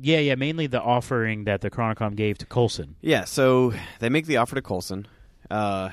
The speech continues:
Speaker 2: and Coulson responds with, like, humanity. Like, he,
Speaker 1: Yeah.
Speaker 2: he emphasizes that the,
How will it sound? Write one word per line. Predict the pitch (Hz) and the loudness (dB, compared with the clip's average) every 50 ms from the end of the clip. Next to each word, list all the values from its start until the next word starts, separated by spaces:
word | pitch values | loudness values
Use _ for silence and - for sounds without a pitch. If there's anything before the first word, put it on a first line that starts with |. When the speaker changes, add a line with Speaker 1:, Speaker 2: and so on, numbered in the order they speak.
| - 85 | -12 -12
Speaker 2:
and | 64 104 104 101 98 98 | -10 -8 -8 -8 -8 -8
Coulson | - - 117 127 123 - 147 135 127 120 113 107 90 | -2 0 0 0 0 -2 -4 -4 -4 -4 -4 -6 -6
responds | 95 107 107 - - - 117 127 135 127 117 107 101 98 | -6 -6 -8 -6 -4 -4 -2 -2 0 0 0 0 0 0
with, | 98 98 95 95 92 90 90 | 0 0 0 -2 -4 -6 -6
like, | 92 90 90 90 - - - _ _ _ _ _ _ _ _ _ _ - _ _ _ _ - | -6 -6 -6 -8 -10 -16 -20 _ _ _ _ _ _ _ _ _ _ -20 _ _ _ _ -14
humanity. | - - 127 117 120 123 127 117 98 87 85 85 - _ _ _ _ _ _ | -6 -4 -2 0 0 0 0 -2 -4 -6 -8 -12 -14 _ _ _ _ _ _
Like, | - 101 107 101 | -8 -8 -6 -4
he, | 117 113 | -2 0
Speaker 1:
Yeah. | 123 131 104 90 87 | 0 0 -2 -2 -6
Speaker 2:
he | - 117 117 113 110 110 107 104 98 - | -4 -2 0 0 0 0 -2 -2 -2 -2
emphasizes | 110 113 113 113 - 120 113 113 107 107 104 98 101 | -2 -2 -2 -2 -2 0 0 0 0 -2 -6 -6 -6
that | 101 101 101 98 98 95 80 85 | -6 -6 -4 -4 -6 -8 -8 -8
the, | 101 101 78 | -8 -8 -8